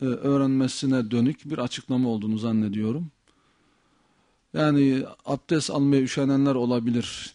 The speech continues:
diyerekten böyle bir açıklama yapmış olabilirler.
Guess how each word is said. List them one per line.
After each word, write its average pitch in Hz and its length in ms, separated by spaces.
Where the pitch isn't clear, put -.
diyerekten 113 560
böyle 117 220
bir 110 40
açıklama 113 460
yapmış 110 320
olabilirler. 117 800